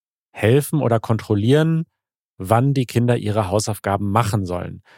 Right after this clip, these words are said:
Ist das vielleicht ein Grund, warum viele Deutsche so ordentlich wie Manuel sind?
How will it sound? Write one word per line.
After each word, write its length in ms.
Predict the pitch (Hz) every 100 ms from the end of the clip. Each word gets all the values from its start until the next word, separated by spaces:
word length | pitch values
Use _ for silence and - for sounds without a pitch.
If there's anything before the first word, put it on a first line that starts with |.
| _ _
Ist 220 | 147 -
das 180 | 151 -
vielleicht 420 | - 110 120 110
ein 180 | - 104
Grund, 460 | 95 117 147 156 - _ _ _
warum 520 | - 101 117 131 139 165 _
viele 340 | - - 123 120
Deutsche 340 | 104 107 117
so 160 | 95 95
ordentlich 540 | 101 107 104 101 -
wie 140 | 98 95
Manuel 420 | 90 95 95 85
sind? 220 | 85